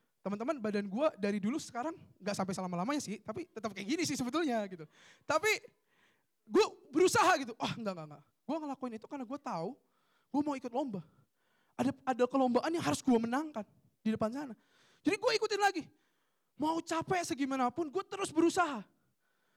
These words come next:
Gue, gue, gue lakuin yang terbaik yang gue bisa lakukan. Loh, walaupun itu capek banget, teman-teman. Kalau teman-teman sini ada yang pernah jadi atlet mungkin? Ada yang pernah ikut lomba mungkin? Lomba olahraga? Gak ada? Oh, pernah ya?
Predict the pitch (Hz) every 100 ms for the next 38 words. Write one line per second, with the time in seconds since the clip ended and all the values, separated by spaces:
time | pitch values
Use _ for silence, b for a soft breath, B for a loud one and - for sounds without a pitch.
0 | _ _ 302 320 269 330 370 359 285 277
1 | 359 349 339 339 - 320 - 415 392 349
2 | 330 302 269 320 339 302 320 330 311 311
3 | 370 262 220 - _ _ _ _ _ _
4 | _ _ _ _ _ - 285 - _ 262
5 | 330 403 480 494 381 - 339 330 320 339
6 | 294 254 233 180 - - 277 294 294 320
7 | 392 349 381 330 262 247 254 254 233 226
8 | 226 220 269 - 294 339 - _ _ 190
9 | 202 220 226 226 233 220 208 240 277 302
10 | - _ - 196 196 202 202 190 220 302
11 | _ _ _ _ _ _ _ _ _ 226
12 | 240 170 _ _ _ _ _ _ _ 170
13 | 165 247 202